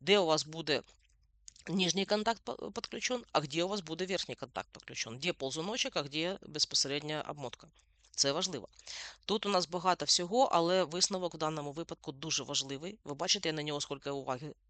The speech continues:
звернула вашої, тому вам потрібно буде там все робити круто. Тепер про додаткове завдання. Дивіться, коли у вас отримується, о, круто. Коли у-, ви отримуєте деякі значення, у вас буде з-,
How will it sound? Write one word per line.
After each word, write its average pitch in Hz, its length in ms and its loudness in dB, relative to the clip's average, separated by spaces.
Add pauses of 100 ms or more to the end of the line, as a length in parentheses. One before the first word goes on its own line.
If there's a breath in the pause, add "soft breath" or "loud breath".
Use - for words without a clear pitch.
звернула 190 500 -4
вашої, 202 360 -4 (280 soft breath)
тому 170 480 0 (720)
вам 170 180 4
потрібно 180 380 -2
буде 175 180 -6
там 160 200 -4
все - 180 2
робити 156 380 -10
круто. 131 240 -16 (460 loud breath)
Тепер 247 280 2
про 226 120 2
додаткове 190 480 -2
завдання. - 480 -6 (840)
Дивіться, 151 400 2 (340)
коли 180 220 -4
у 226 120 0
вас 185 300 2 (160)
отримується, 165 720 -2
о, 123 140 -6 (180)
круто. - 300 -16 (500 soft breath)
Коли 160 180 -2
у-, 170 220 -6
ви 165 160 -2
отримуєте 147 640 -4 (400)
деякі 143 520 0 (320)
значення, 156 580 0 (560 soft breath)
у 139 80 -6
вас 156 200 6
буде 151 260 -6
з-, 135 80 -6